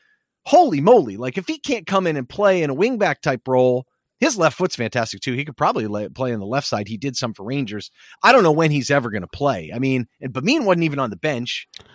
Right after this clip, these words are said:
So you're coming in with two guys playing central midfield, expecting to dominate possession that just played ninety minutes each. And we know Andre is already a hit or miss player, and Alon's thirty years old. So I, I don't, I don't understand a lot of the logic behind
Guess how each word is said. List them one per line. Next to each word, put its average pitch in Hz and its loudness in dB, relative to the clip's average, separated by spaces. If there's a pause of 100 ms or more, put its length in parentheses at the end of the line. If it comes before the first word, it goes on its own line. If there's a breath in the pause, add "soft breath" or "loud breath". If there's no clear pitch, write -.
(380 loud breath)
So - 2
you're 160 2
coming 269 2
in 208 4
with 160 -2
two 262 4
guys 165 6
playing 269 0
central 214 0
midfield, 143 0
expecting 202 -2
to 143 -2
dominate 190 2
possession 143 -4 (360)
that 202 4
just 196 2
played 226 4
ninety 208 2
minutes 175 0
each. - -4 (180)
And 160 0
we 185 0
know 214 8
Andre 190 4
is 170 2
already 180 6
a - -2
hit 165 2
or 175 2
miss 165 0
player, 147 0 (160 soft breath)
and 175 -4
Alon's 180 4 (260)
thirty 190 0
years 190 0
old. 247 0
So 175 4
I, 175 0
I 190 6
don't, 226 4 (320)
I 214 6
don't 285 8
understand 226 4
a 180 2
lot 185 6
of 175 -2
the 160 -2
logic 165 2
behind 151 0